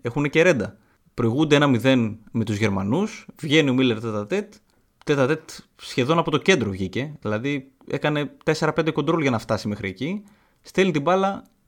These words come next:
out. Πόσο Εθνική Αγγλίας θα ήταν να βάλει αυτόν τον γκολ ο Μίλλερ, να κάνει το ένα ένα και μετά, άντε οι Άγγλοι με την ψυχρολουσία εκεί στο ογδόντα πέντε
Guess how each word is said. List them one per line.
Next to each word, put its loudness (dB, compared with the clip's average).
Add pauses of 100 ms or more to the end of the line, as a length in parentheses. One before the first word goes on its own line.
(400)
out. 4 (420)
Πόσο 4
Εθνική 2
Αγγλίας 0
θα -4
ήταν -6 (380)
να -2
βάλει 8
αυτόν -6
τον -2
γκολ -2
ο -2
Μίλλερ, 0
να -4
κάνει -2
το -2
ένα -2
ένα -2
και -4
μετά, -2 (540)
άντε 4
οι 2
Άγγλοι 0 (220)
με -2
την -6
ψυχρολουσία 0
εκεί -2
στο -2
ογδόντα -2
πέντε -2